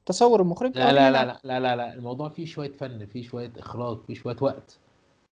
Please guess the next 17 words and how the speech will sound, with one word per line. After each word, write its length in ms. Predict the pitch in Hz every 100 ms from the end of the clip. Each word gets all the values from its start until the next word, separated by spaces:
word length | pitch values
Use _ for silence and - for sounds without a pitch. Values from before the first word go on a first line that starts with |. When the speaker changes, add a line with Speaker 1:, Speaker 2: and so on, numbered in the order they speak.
| _ -
Speaker 2:
اديني 540 | 123 131 123 151 160
أ-، 20 |
أ-، 1040 | 139 131 123 110 113 117 113 - 117 - 147
أ-، 40 |
أشبع 240 | 143 131 113
شوية 220 | 143 139
من 100 | 127
الحاجات. 320 | - 123 120 -
Speaker 1:
مش 480 | 196 185 180 175 170
Speaker 2:
ثانيًا 280 | 170 233 277
Speaker 1:
التجارة. 120 | 226
Speaker 2:
بصراحة، 500 | 175 247 254 - - _ _
ثانيًا 260 | 175 196
بصراحة 400 | 247 233 226 226
الحاجات 300 | - - 226
التجارية 520 | 220 - 156 175 196 185
دي، 220 | -